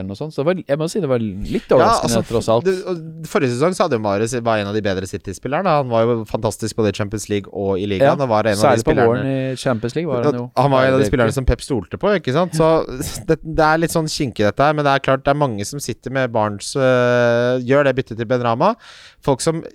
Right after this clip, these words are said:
Speaker 2: stresser med å få inn Dominic Calvert-Lewin. Jeg ser fristelsen. Det er Brighton neste. Jeg synes du kan vente til etter landslagspausen, ja. Altså, jeg tror ikke Dominic Calvert-Lewin får det.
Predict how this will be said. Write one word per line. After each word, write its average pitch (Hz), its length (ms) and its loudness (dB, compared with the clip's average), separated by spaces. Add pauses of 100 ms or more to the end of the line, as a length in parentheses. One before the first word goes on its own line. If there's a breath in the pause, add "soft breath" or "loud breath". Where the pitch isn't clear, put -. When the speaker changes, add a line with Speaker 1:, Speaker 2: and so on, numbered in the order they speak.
(200)
Speaker 2:
stresser - 600 -2
med 147 120 -2
å - 40 -14
få 135 320 0
inn 131 400 -4
Dominic 135 300 0
Calvert-Lewin. 131 560 0
Jeg - 80 -4
ser 160 460 2 (200)
fristelsen. 156 560 -6 (480 loud breath)
Det 156 80 4
er 196 80 4
Brighton 117 480 0
neste. 175 300 -2 (120)
Jeg 143 140 -4
synes - 260 -8
du 175 140 -4
kan 139 140 0
vente 107 200 -6
til 123 120 2
etter - 140 -4
landslagspausen, 95 680 -4
ja. 147 80 2
Altså, 110 160 -2
jeg 110 80 -6
tror 110 80 -8
ikke 147 200 -2
Dominic 110 280 -4
Calvert-Lewin 104 540 -2
får 104 160 0
det. 120 100 2